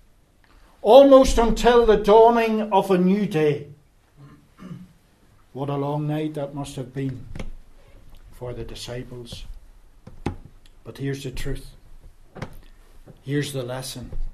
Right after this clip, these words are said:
Here's the application to each one of our hearts this morning as we do meet around the Word of God, that Jesus saw them in the darkness. He was watching over them.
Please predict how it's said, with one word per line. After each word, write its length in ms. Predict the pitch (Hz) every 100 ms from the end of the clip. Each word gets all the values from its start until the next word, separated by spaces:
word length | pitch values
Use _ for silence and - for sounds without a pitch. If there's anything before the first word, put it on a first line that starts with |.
| - - _ _ _ - - - - -
Here's 380 | - 156 156 151
the 140 | 151
application 840 | 156 160 151 - 156 160 - 156 139
to 180 | 147 147
each 240 | 151 -
one 120 | 151
of 140 | 147 147
our 80 |
hearts 460 | 139 143 151 151 -
this 320 | 139 135 -
morning 480 | 143 147 147 127 - - - - - - - -
as 300 | 143 156 151
we 120 | 151
do 200 | 151 151
meet 220 | 151 165
around 420 | 165 151 160 165
the 80 | 160
Word 220 | 151 160
of 180 | 151 147
God, 320 | 127 117 117
that 180 | 120 113
Jesus 480 | - 127 123 131 117
saw 440 | - - 120 120
them 260 | 113 107 90 _ _ _ _ _ _ - _ _ _ _
in 480 | 113 113 113 104 87 _ _ _ _ _ _ _ _ _
the 100 | 98
darkness. 800 | 92 98 87 _ 110 - - - _ _ _ _ _ _ _ _ _ _
He 120 | 135
was 220 | 135 135
watching 460 | 139 156 165 180 151
over 240 | 156 170
them. 240 | 180 -